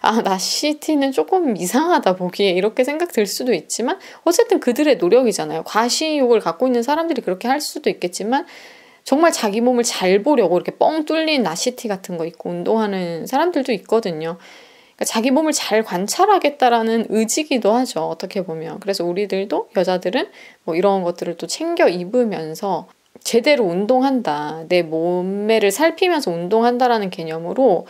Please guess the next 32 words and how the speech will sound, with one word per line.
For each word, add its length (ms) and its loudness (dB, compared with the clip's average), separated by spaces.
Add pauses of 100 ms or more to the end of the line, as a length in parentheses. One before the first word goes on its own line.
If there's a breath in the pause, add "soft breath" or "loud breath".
해주는 500 0
게 120 0
전 300 -8
또 80 -6
좋다고 380 -2
생각을 400 2
하거든요. 440 -2 (100)
그러니까 140 -10
너무 340 0
막 200 -8
펑퍼짐한 600 0
옷 140 -6
입고 460 -4 (140)
이렇게 140 -10
땀만 340 2
흘리면 360 4
그만이다, 720 0
<laughs> 340 0
이런 300 4
느낌으로 400 0
운동하지 540 2
마시고 480 -6
조금만 380 4
갖춰 480 -2
입-, 340 -4
입는 440 0
것도 340 -2
저는 320 -6
도움이 360 2
많이 220 -6
된다고 400 -6
생각해요. 720 -2